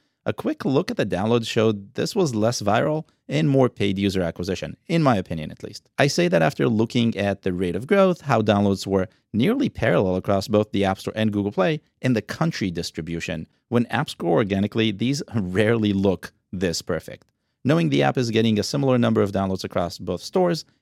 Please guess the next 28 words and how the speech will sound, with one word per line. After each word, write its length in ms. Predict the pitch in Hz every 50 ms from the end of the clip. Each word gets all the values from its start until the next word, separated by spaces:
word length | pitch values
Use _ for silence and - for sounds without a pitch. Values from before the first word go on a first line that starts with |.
| _ -
and 260 | 127 135 135 127 127 -
at 200 | 120 113 - 107
roughly 400 | 101 107 98 - - 101 98 92
the 100 | 90 87
same 240 | - 87 82 78
speed 560 | - - - - - 262 254 247 113 92 104 - _ _ _ _ _ -
means 280 | 120 147 165 170 165
we 120 | 160 165 147
can 120 | - 123
look 200 | 113 110 - -
at 80 | - 104
how 240 | 113 - - 98 95
revenue 400 | 87 98 143 190 240 196 139 107
is 100 | 95 92
growing 380 | 95 98 95 95 95 95 92 - _ _ _ -
across 320 | - 104 - 104 85 82 -
the 80 | 117
stores 300 | - - 208 190 180 165
to 100 | - 160
see 160 | - - 151
which 240 | 147 131 123 113 -
store 220 | - 127 101 90 95
is 40 |
stronger, 440 | - - 170 147 113 90 71 92 - _ -
right? 200 | 107 127 - - _ _ _ -
Easy. 340 | - 135 113 90 - - _ _ _ _ _ _ _ -
After 240 | - 147 143 - 151
all, 200 | 143 143 -